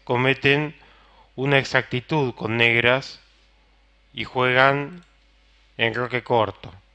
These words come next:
que es una jugada imprecisa y le permite al blanco conseguir la ventaja en la apertura sin mucho esfuerzo.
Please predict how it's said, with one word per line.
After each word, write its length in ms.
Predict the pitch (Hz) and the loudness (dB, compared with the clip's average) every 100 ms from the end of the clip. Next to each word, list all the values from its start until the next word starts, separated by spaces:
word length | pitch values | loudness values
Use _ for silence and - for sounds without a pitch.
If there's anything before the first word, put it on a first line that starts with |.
| _ _ _ | _ _ _
que 140 | 117 117 | -4 -4
es 160 | - | -2
una 140 | 123 113 | -2 -2
jugada 340 | 117 120 123 | 0 2 4
imprecisa 840 | 117 - 113 - 160 - 170 180 - | 2 -2 -6 -6 -10 -4 -2 -2 -2
y 60 | |
le 180 | 117 117 | -6 -4
permite 400 | 117 117 143 143 | -4 -4 -2 -2
al 60 | 127 | 0
blanco 580 | 127 113 104 104 95 - - - - - - _ | 2 0 -2 -10 -12 -14 -20 -20 -20 -20 -20 _
conseguir 840 | 147 147 - 147 156 160 175 220 - _ _ _ _ _ - _ _ | 0 0 2 2 4 2 0 -10 -20 _ _ _ _ _ -20 _ _
la 180 | 123 131 | 0 0
ventaja 480 | 131 131 151 143 123 | 2 2 2 2 0
en 80 | 117 | 0
la 60 | |
apertura 720 | 113 123 - 165 165 175 185 - _ | -2 -4 -6 -2 0 0 -4 -16 _
sin 420 | - 151 151 147 | -8 -2 0 0
mucho 360 | 143 147 147 143 | -2 -4 -2 -4
esfuerzo. 580 | - 110 101 - - | -4 -2 -2 -4 -16